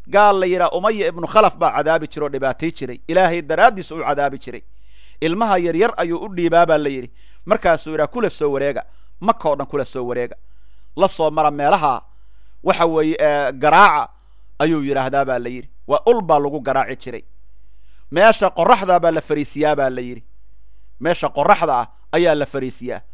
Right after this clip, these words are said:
Gaajo ayaa loo dilaa," baa la yidhi. "Meesha ciridda inta la fariisiyo,"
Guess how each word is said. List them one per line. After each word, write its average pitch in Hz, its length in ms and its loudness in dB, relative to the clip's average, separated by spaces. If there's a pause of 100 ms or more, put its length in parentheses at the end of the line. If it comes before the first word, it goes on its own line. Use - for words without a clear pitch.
(360)
Gaajo 165 460 4
ayaa 170 240 0
loo 156 200 -2
dilaa," 147 300 0
baa 135 140 0
la 123 120 -6
yidhi. 127 200 -12 (640)
"Meesha 208 400 2
ciridda 196 420 4
inta 170 160 0
la 180 120 2
fariisiyo," 139 520 -4